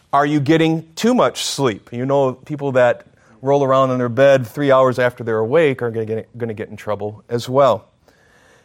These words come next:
Talk to me about your exercise routine. Do you have any exercise? Um, and then I always, I, I like to ask,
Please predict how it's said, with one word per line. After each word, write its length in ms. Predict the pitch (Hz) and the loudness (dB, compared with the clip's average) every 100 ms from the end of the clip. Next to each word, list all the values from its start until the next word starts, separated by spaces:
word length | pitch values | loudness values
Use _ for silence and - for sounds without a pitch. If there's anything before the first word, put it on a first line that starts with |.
| _ | _
Talk 260 | - 170 190 | -2 -2 0
to 80 | 214 | 0
me 80 | 202 | 0
about 360 | 147 147 156 | 2 2 2
your 200 | 143 143 | 0 0
exercise 1120 | 135 127 - 123 113 - 104 101 76 - - _ _ | 0 -2 -4 -6 -6 -8 -8 -12 -20 -20 -20 _ _
routine. 460 | 117 107 - 101 - _ _ _ | -14 -14 -14 -18 -18 _ _ _
Do 80 | 123 | -10
you 80 | |
have 340 | 113 - 160 147 | -10 -4 -4 -2
any 220 | 123 113 | -4 -6
exercise? 880 | - - 104 - 110 - _ - _ _ _ _ _ _ _ _ _ | -8 -12 -16 -16 -18 -20 _ -20 _ _ _ _ _ _ _ _ _
Um, 420 | 120 110 104 104 101 | -2 0 0 -4 -10
and 120 | - 139 | -4 -2
then 120 | 139 | 0
I 160 | 147 | 0
always, 340 | 190 143 123 - - | 2 0 -2 -6 -6
I, 140 | 135 | -4
I 160 | 123 135 | -2 -2
like 220 | 156 143 | -2 -4
to 140 | 127 | -4
ask, 380 | 110 123 - - | -2 -2 -6 -18